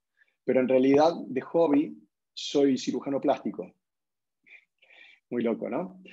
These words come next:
Eh, su profesión real, él siente que es la escultura. Y cuando yo lo conocí,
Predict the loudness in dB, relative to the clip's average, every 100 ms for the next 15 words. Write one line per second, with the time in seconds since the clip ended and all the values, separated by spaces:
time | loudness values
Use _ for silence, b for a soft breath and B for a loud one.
0 | B -6 0 0 0 -6 -8 0 2 4
1 | 2 0 -2 -4 -4 -2 0 0 4 4
2 | 6 4 2 -2 -2 -2 -2 -4 -6 -8
3 | -8 -4 -4 0 0 -2 -6 -20 _ b
4 | b b b b 0 2 4 4 6 4
5 | 4 4 2 2 0 0